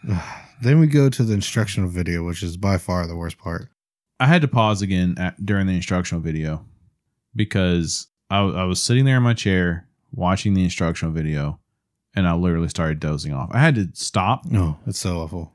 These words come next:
Speaker 2: I had to stop and stand up and just, you know, shake it out, go get a drink, then come back.
Speaker 1: It's
Speaker 2: Because
Speaker 1: it's infuriating.
Speaker 2: dude, like I said, Harvey Korman was putting me to sleep, and that is fucking sad.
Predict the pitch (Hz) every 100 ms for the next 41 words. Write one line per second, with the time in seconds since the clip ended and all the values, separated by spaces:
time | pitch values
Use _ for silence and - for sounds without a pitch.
0 | - 113 92 - 104 95 90 85 - 98
1 | 110 92 85 - - _ - 90 87 -
2 | - 92 95 80 90 104 104 110 95 95
3 | 90 90 98 107 104 101 98 92 - _
4 | 92 90 95 90 76 69 - - _ _
5 | _ _ _ - 147 110 98 92 87 -
6 | - _ _ 156 - 151 - 95 85 82
7 | 98 - _ _ _ - 90 90 82 78
8 | - _ _ _ _ _ _ 113 127 117
9 | 92 107 127 139 - 123 110 101 90 -
10 | 95 95 87 - 90 82 76 80 98 85
11 | - - 82 - 65 - 80 73 65 67